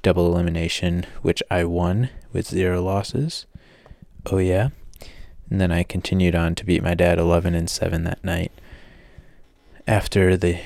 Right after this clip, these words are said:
official tournament ended, so it was a pretty good night of pool for me. But anyways, so I've been playing that, um, in Minecraft, and basically Monday, Tuesday, and Wednesday, that's all I did. Uh,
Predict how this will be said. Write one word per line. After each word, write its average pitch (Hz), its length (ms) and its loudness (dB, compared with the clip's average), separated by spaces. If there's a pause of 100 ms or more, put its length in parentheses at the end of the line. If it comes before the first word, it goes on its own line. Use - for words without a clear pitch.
(160)
official - 340 -2
tournament 87 460 -6
ended, 95 400 -4
so - 400 -6 (880)
it - 60 -2
was - 100 2
a - 60 -8
pretty - 160 -4
good 87 140 0
night 85 220 -2
of - 140 -6
pool 110 240 4
for 80 240 -2
me. - 220 -2 (420)
But 123 140 6
anyways, 92 380 4 (100)
so 98 180 4
I've 95 60 2
been 98 120 0
playing 101 280 2
that, 90 400 0 (680)
um, 82 400 -2
in 90 100 -2
Minecraft, - 600 -6
and - 140 -6
basically - 640 -2 (800)
Monday, 90 240 4
Tuesday, 90 320 2
and 85 100 2
Wednesday, 87 400 2
that's - 420 -6 (360)
all - 160 0
I - 100 -2
did. 53 300 -4 (560)
Uh, 92 260 4